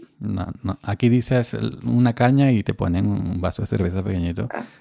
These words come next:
Speaker 1: al momento en cinco minutos. Lo tienes allí puesto con tu tapa de jamón y tu pan con aceite, ole, aquí en Andalucía.
Speaker 2: Ole.
Speaker 1: Vamos a, vamos a los tópicos. <laughs> Y te pone una cañita, pero al momento.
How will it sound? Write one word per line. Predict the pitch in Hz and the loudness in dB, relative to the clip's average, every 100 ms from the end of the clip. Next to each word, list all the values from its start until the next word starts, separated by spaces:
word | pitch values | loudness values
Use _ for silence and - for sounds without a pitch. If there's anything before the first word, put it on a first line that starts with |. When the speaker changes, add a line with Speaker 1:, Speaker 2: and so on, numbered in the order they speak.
| - | -8
Speaker 1:
al | 98 | -2
momento | 90 90 90 | 0 0 0
en | 95 | 0
cinco | 104 95 | 0 -2
minutos. | 90 90 87 - _ - | -2 0 -2 -6 _ -14
Lo | - | -10
tienes | - 92 95 | -8 -6 -4
allí | 90 | -4
puesto | 95 92 - 110 - - - | -4 -4 -2 -4 -6 -20 -10
con | 95 | -8
tu | 95 | -6
tapa | 90 90 98 95 | -4 -4 0 -2
de | |
jamón | - 92 104 139 _ _ _ _ | -2 0 0 -2 _ _ _ _
y | - | -12
tu | - 104 95 90 | -6 -4 -4 -2
pan | 98 101 | -2 0
con | 107 | -2
aceite, | 104 107 104 107 | 0 -2 0 0
ole, | 95 120 151 | 2 2 0
aquí | - 98 | -4 -4
en | 95 | -2
Andalucía. | 90 90 - 104 - | -2 -2 -2 -2 0
Speaker 2:
Ole. | 107 107 - - | 0 -2 -4 -4
Speaker 1:
Vamos | 101 - | -2 -2
a, | - - | -6 -8
vamos | 110 101 104 | -4 -2 -2
a | |
los | 95 | -4
tópicos. | - 104 113 123 - - - | -2 -2 0 0 -2 -6 -2
<laughs> | - 220 - 123 - - - _ - _ - - - 151 - - | 0 0 0 -4 -2 -6 -10 _ -8 _ -18 -14 -8 -6 -6 4
Y | 131 | 6
te | - 117 107 | 8 8 6
pone | 101 101 98 | 4 4 6
una | 98 | 4
cañita, | 95 95 95 113 | 4 4 4 4
pero | 131 110 | 4 4
al | |
momento. | 90 85 82 82 | 2 2 0 -4